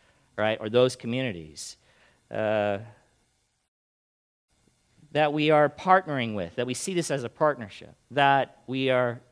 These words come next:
taking an active interest in each other's lives, that we're caring about one another, thinking about one another, and doing our part to get to know one another.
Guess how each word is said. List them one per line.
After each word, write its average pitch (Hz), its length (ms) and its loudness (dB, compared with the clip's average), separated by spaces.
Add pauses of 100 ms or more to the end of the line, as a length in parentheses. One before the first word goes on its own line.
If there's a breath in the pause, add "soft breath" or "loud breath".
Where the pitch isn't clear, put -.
(760)
taking 170 220 -2
an 156 80 -4
active 143 380 -2
interest 139 400 -6
in 117 80 -12
each 120 160 -10
other's 104 280 -8
lives, 82 580 -14 (720)
that 117 120 -2
we're 123 200 0 (180)
caring 156 320 0
about 120 240 -2
one 101 160 -10
another, 80 320 -14 (840)
thinking 156 320 -4
about 117 240 0
one 104 160 -6
another, 101 300 -6
and 151 500 2
doing 196 200 -4
our 175 160 2
part 147 400 0 (460)
to - 100 -12
get 139 300 -4
to - 100 -12
know 139 260 0
one 120 180 -2
another. 80 360 -10